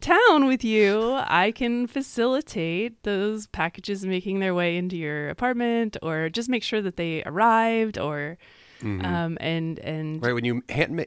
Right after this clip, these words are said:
Speaker 2: hand make a gift for somebody, it's, it's often stressful to think about that gift just sitting on their porch while
Speaker 1: Yes.
Speaker 2: they're waiting for them to come home from work. You don't want it to run away
Speaker 1: Yeah.
Speaker 2: or get wet.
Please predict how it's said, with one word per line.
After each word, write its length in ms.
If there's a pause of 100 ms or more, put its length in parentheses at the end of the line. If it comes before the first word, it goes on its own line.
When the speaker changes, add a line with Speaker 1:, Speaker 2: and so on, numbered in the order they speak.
Speaker 2:
hand 240
make 160
a 60
gift 280
for 200
somebody, 640 (640)
it's, 280
it's 220
often 300
stressful 420
to 80
think 240
about 220
that 160
gift 220
just 180
sitting 340
on 140
their 120
porch 540
while 180
Speaker 1:
Yes. 280
Speaker 2:
they're 160
waiting 460
for 120
them 160
to 80
come 140
home 160
from 160
work. 260
You 80
don't 100
want 120
it 80
to 80
run 160
away 420 (100)
Speaker 1:
Yeah. 400
Speaker 2:
or 120
get 180
wet. 500